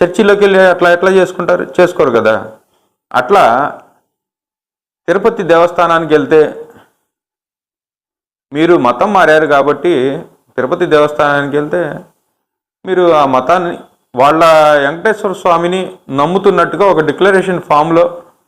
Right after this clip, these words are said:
మీరు సంతకం పెట్టేళ్ళమంటున్నారు. అదే మసీదులోకి వస్తే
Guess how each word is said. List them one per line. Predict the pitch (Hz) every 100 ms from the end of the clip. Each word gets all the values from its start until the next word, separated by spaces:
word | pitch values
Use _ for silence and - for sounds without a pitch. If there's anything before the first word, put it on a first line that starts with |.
| _ _ _
మీరు | 254
సంతకం | 247 214 190 208
పెట్టేళ్ళమంటున్నారు. | 185 190 196 175 160 151 156 147 151 - _ _ _
అదే | 127 156 208 185
మసీదులోకి | 151 139 214 226 226 196
వస్తే | 196 - 190 180